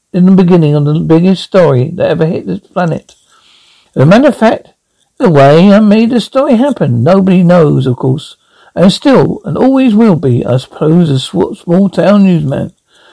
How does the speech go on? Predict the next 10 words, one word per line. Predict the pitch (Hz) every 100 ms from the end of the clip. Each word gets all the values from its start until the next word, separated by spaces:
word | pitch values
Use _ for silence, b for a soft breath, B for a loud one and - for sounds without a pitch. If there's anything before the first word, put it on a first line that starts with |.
| b
who | - 269
nobody | 254 196 156 139 135
ever | 139 156 156
heard | 165 139
of. | 120 117 - _ _ _ _ _
Here's | - 302 262 139
where | 139 139 139
it | 165 175
all | 196
began. | 208 226 208 175 139 135